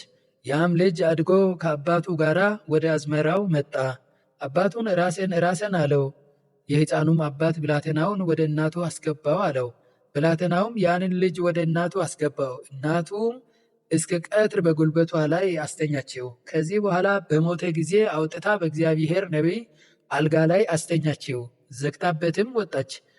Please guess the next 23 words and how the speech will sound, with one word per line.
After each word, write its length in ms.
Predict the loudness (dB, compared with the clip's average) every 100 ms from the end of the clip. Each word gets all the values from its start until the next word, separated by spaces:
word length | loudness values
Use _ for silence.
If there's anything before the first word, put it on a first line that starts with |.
| _ _ -8
ባሏንም 500 | 0 4 6 6 4 2
ጠርታ 280 | 0 0 0 0
«ወደ 140 | 0 0
እግዚአብሔር 440 | 2 2 2 0 0
ነቢይ 300 | 0 0 2
እሄዳለሁና 680 | 2 2 0 0 0 -2 -4 -6 -4
አንድ 240 | -2 -2 -2
አህያና 480 | -2 0 0 -2 -2 -4
ከብላቴኖች 680 | -4 -2 -2 -2 -6 -6 -10 -10 -2
አንድ 280 | 0 0 0
ብላቴና 420 | 0 -2 -2 -2 -2 -4
ስደድልኝ» 600 | -4 -4 -2 -2 -4 -2
አለችው። 380 | -2 -2 -6 -14 -16 _ _ _ _ _
ባሏም 420 | -2 0 0 -2 -4 _ _ _ _ _ _ _
«መባቻ 400 | 0 2 4 2 2 2
ያይደለ 420 | 2 2 2 2 0
ቅዳሜ 340 | 0 0 2 4 2
ያይደለ 380 | 2 2 0 0 0
ዛሬ 240 | 2 4 4
ለምን 280 | 4 2 0
ትሄጃለሽ?» 540 | 0 2 0 0 0
አላት። 280 | 0 -2 -4 _ _ _ _ _ 0
«እጅ 200 | 2